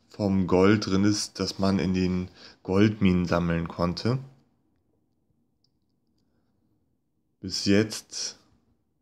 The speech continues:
ist er bei achtzehntausend. Das war auf jeden Fall ein Fail-Angriff, würde ich sagen, weil wenn man die Zeit beachtet, wie lange man braucht, um die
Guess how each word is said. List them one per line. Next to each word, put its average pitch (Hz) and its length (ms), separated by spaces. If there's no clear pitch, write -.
ist 98 100
er 98 120
bei 90 160
achtzehntausend. 104 1400
Das 92 240
war 95 120
auf 90 160
jeden 95 240
Fall 87 320
ein 85 240
Fail-Angriff, 90 800
würde 92 180
ich 87 100
sagen, 90 420
weil 90 600
wenn 92 100
man 92 180
die 92 160
Zeit 90 380
beachtet, 101 840
wie 95 220
lange 92 240
man 95 140
braucht, 95 280
um 95 240
die 92 400